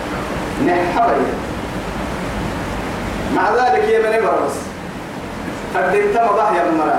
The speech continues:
يلا لا، تتطر فردم. ننوي حاجة مرس، أخيرا دليل عليه. يا؟ لا إله إلا الله.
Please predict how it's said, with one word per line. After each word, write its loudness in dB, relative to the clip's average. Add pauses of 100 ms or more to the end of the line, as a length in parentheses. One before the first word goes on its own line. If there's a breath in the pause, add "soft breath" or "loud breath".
يلا 4
لا، 2 (460)
تتطر 2
فردم. 0 (320)
ننوي 2
حاجة 2
مرس، 0
أخيرا 2
دليل 2
عليه. 0 (1000)
يا؟ 2 (640)
لا 4
إله 2
إلا 0
الله. 0